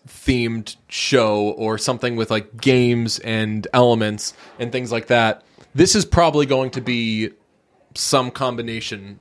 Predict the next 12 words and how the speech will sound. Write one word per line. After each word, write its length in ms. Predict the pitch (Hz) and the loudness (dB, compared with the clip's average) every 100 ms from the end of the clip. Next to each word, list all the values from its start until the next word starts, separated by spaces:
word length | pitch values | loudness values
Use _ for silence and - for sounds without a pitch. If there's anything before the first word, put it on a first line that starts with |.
| _ 107 | _ -6
of, 460 | 98 95 101 - _ | -6 -6 -14 -20 _
of 140 | 110 101 | -4 0
all 220 | 95 95 | 0 0
that. 280 | 92 80 - | -4 -2 0
But 260 | 107 - _ _ _ | 0 -2 _ _ _
we, 180 | 139 156 | 2 4
we 140 | 170 | 6
had 140 | 196 160 | 4 2
a 200 | 127 - 117 107 120 107 | -2 -6 -20 -20 -16 -8
meeting 680 | 117 147 180 131 131 127 - | -2 0 2 0 -2 -10 -8
last 360 | 127 127 123 127 | -2 -2 -2 -6
week, 300 | 120 120 | -6 -6